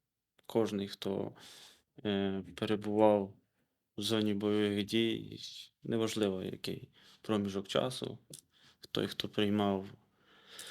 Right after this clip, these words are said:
участь в бойових діях і потім повертається до цивільного життя, він не може повернутися до нього на сто відсотків.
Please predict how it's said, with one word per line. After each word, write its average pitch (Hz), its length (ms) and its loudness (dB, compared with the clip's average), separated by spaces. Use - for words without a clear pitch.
участь 120 380 4
в 104 60 -2
бойових 110 420 4
діях 135 440 6
і 120 40 -2
потім 110 320 -2
повертається 107 680 0
до 104 100 -2
цивільного 104 560 0
життя, 117 680 2
він 104 380 0
не 104 80 0
може 104 280 0
повернутися 98 720 -6
до 104 120 -10
нього 101 240 -8
на 98 120 -4
сто - 200 -10
відсотків. - 460 -12